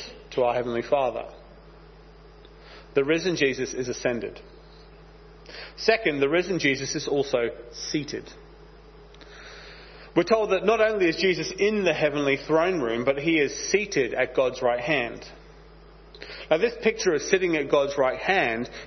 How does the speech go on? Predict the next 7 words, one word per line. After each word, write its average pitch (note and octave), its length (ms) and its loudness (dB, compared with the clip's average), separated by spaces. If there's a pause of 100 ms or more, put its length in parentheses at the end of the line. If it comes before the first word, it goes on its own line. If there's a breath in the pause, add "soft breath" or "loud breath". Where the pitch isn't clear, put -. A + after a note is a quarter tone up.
is D3 140 2
a E3 80 2
picture - 480 -2
of C3+ 360 2 (280)
rule, C#3+ 500 0 (400)
Jesus' D#3+ 580 -2 (220)
rule. B2 460 -2